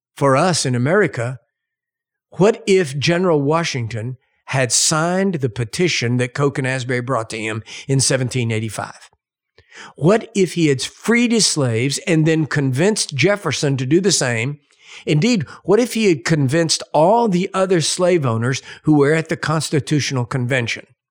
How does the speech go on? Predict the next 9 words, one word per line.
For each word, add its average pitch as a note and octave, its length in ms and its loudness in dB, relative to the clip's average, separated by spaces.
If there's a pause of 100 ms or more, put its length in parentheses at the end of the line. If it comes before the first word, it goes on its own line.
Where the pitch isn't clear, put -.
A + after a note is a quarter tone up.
(540)
And D3 200 0
together D#3+ 580 0
they C3 140 -2
had B2+ 120 -4
taken C#3 320 -2
a G#2+ 40 -4
bold F3 440 2
stand B2 480 -2
to A2+ 140 -6